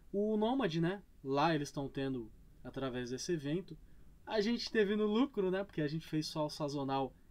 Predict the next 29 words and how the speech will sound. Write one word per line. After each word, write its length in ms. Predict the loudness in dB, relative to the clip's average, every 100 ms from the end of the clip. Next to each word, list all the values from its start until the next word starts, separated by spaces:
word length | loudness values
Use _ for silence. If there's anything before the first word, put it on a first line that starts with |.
| -20 -12 -6
e 60 |
já 160 | -2 0
pegou 300 | 0 0 0
o 20 |
Nomad, 340 | 2 2 0 -6
foi 180 | -6 -2
bem 160 | -2
rapidão, 540 | -2 -4 -6 -4 -2 -2
né, 180 | -2
gente? 340 | -4 -6 -10 -16 -20 -20 -20 -20 -20 -4
Então 120 | 0
eu 40 |
espero 280 | 2 2 0
que 60 | -2
vocês 120 | -4
tenham 160 | -4
curtido 400 | -4 -4 -2 -2
o 40 | 0
vídeo. 440 | 2 2 0 -6 -10 -20 -20 -20 -20 0
Ótimo 1000 | 2 4 4 2 2 2 0 0 2 2
dia 160 | 4 4
pra 160 | 2
todo 220 | 0 0
mundo, 280 | 2 0 -2
tá, 280 | 0 2 4
gente? 400 | 2 0 -2 -16 -18
Fiquem 520 | 0 2 2 2 -2
com 140 | 2
Deus. 420 | 4 6 4 0